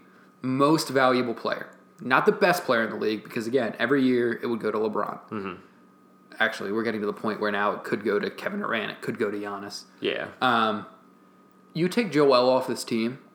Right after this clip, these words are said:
Speaker 1: this team is nothing. Now, you could say the same thing about Jokic, but, like, I, I firmly believe that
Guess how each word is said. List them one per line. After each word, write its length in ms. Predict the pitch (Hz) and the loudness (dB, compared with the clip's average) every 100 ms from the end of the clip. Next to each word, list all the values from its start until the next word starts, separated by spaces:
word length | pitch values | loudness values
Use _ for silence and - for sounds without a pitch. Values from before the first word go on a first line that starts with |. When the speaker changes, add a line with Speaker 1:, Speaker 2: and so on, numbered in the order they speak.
| _ _ _ _ _ _ _ | _ _ _ _ _ _ _
Speaker 1:
this 180 | 165 165 | -2 0
team 300 | - 196 151 | 2 2 4
is 180 | 117 127 | 0 -4
nothing. 640 | 113 117 104 - - - - - _ _ _ _ _ - _ - | -6 -2 -2 -2 -8 -10 -10 -20 _ _ _ _ _ -20 _ -2
Now, 120 | 120 | 0
you 140 | 120 | 0
could 120 | 123 | 0
say 100 | - | 0
the 60 | 127 | 0
same 180 | 147 143 | 2 2
thing 120 | 143 | 2
about 180 | 131 120 | 2 4
Jokic, 500 | 123 113 107 - - | 4 2 0 -4 -2
but, 240 | 120 - | -2 0
like, 220 | 113 - - - - | -4 -4 -10 -10 2
I, 400 | 131 135 131 110 - | 4 4 2 0 2
I 200 | 127 139 | 4 4
firmly 480 | 143 - 139 135 120 | 2 2 4 4 2
believe 480 | 113 113 113 107 98 | 2 2 0 -2 -2
that 340 | 107 - - | -2 -2 -8